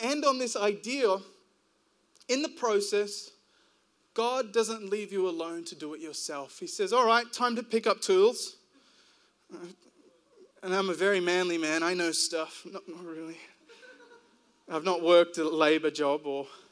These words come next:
I can do things. I've done stuff. I've used a hammer before. Hey, hey, love. I've hung up some, uh, some picture frames. Not too many, like, you know,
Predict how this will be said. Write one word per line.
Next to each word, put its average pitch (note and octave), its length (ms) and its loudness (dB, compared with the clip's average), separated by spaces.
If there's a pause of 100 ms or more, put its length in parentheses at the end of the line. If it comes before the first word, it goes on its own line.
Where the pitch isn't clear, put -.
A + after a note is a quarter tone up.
(480)
I A4 80 0
can F4 160 4
do A3+ 120 2
things. G#3+ 500 0
I've E3 100 -6
done F3+ 200 0
stuff. F#3+ 420 -2
I've D#3 120 -10
used E3+ 200 -10
a D3+ 80 -4
hammer D3+ 240 -6
before. D#3+ 400 -10
Hey, G3 220 0
hey, G#3+ 200 -2
love. D3+ 280 -2 (580)
I've F3 100 -12
hung F#3 200 -4
up F3+ 180 -2
some, E3 280 -6
uh, D3+ 200 -2 (540)
some F3 200 -6
picture F3+ 380 -2
frames. G3+ 680 -2 (840)
Not F#3 260 -2
too G3+ 120 -4
many, F#3 260 0
like, D#3 240 2 (300)
you E3+ 80 -8
know, D3+ 280 -4